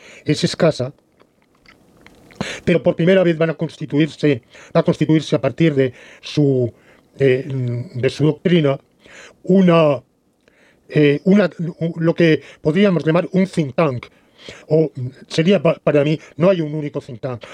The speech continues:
hay más bien una especie de red o entramado o, eh, mm, conglomerado de think tanks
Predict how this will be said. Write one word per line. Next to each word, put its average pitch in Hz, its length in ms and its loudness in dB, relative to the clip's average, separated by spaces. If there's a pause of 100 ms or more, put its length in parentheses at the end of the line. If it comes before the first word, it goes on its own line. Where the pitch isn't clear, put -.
(120)
hay 175 160 4
más 156 220 2
bien 160 260 0 (220)
una 156 100 -2
especie 170 320 0
de 147 180 2
red 160 480 0 (360)
o 160 160 0
entramado 160 760 2 (380)
o, 151 420 2 (300)
eh, 143 420 0 (640)
mm, 131 360 -4 (380)
conglomerado 165 840 2 (240)
de 135 160 0
think 131 280 -6
tanks 165 520 -2